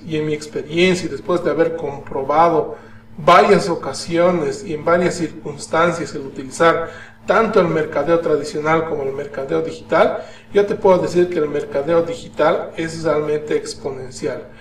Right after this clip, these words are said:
es controlable, tú puedes saber a ciencia exacta a qué cantidad de personas estás llegando. Puedes también deducir cuáles son tus publicaciones más exitosas que puedes tener.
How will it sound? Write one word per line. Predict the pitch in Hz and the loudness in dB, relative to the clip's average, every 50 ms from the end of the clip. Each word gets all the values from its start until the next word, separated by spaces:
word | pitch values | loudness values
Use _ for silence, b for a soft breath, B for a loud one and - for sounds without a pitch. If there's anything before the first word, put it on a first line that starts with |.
| B B B B B B - | B B B B B B -4
es | - 170 180 - | -2 -2 -2 -2
controlable, | - - 165 147 - - 143 139 127 131 143 156 165 156 - - - - - - | -2 -2 -2 -2 -4 -4 -4 -4 -2 2 4 6 6 4 4 -2 -6 -8 -12 -8
tú | - 180 | -8 -6
puedes | - - 185 175 165 147 - | 0 2 2 2 2 -2 -2
saber | - 143 143 247 262 220 | -4 -2 2 4 4 4
a | 185 - | 4 0
ciencia | - - - - 190 208 220 220 - - 151 | -4 -6 -6 -4 -2 -2 -2 -2 -2 -4 -6
exacta | - - - - 185 180 180 180 - - 202 202 208 - B B B B B B B B B - | -8 -8 -6 -4 -2 -2 -2 -2 0 0 2 2 2 0 B B B B B B B B B -8
a | - - - | -8 -8 0
qué | - 226 226 | 2 2 4
cantidad | 226 196 170 - 185 175 165 175 180 | 4 4 2 2 0 2 2 2 2
de | 165 156 | 2 -2
personas | - - 156 - - - 175 170 165 156 - - 151 | -4 -4 -6 -6 -4 -4 -2 0 0 0 -2 -4 -8
estás | - - - 165 156 151 139 - | -12 -10 -6 -2 -2 -2 -2 -4
llegando. | 135 131 127 143 147 151 143 131 - - - - - - - - - - - - - - - - - - - - - - | -6 -6 -4 0 0 0 -2 -2 -8 -12 -16 -20 -20 -20 -20 -20 -20 -20 -20 -20 -20 -20 -20 -20 -20 -20 -20 -20 -2 2
Puedes | 202 214 220 214 - - | 4 6 6 6 6 4
también | - 151 165 170 170 160 | -2 -4 -2 -2 -2 -2
deducir | 151 143 135 127 - - 180 196 196 B B B B B B B - | -2 -2 -2 -4 0 4 4 4 4 B B B B B B B 4
cuáles | - 220 220 220 202 - | 6 8 8 8 6 6
son | 202 202 190 202 | 4 4 4 2
tus | 202 185 - | -2 -6 -8
publicaciones | - - - 156 151 143 - - - - - - 175 175 185 190 165 175 | -8 -14 -12 -10 -10 -10 -10 -10 -12 -10 -6 -4 -2 0 0 0 0 0
más | 170 180 196 196 196 | 2 2 2 2 0
exitosas | 196 185 - - 180 143 - - 185 180 - 165 - - | -4 -6 -8 -12 -12 -12 -6 -4 -4 -4 -2 -6 -8 -8
que | - - | -10 -14
puedes | - - 151 147 139 135 - | -4 -2 -2 0 0 -2 -6
tener. | - 147 143 151 156 147 - - | -8 -8 -4 -4 -4 -4 -6 -8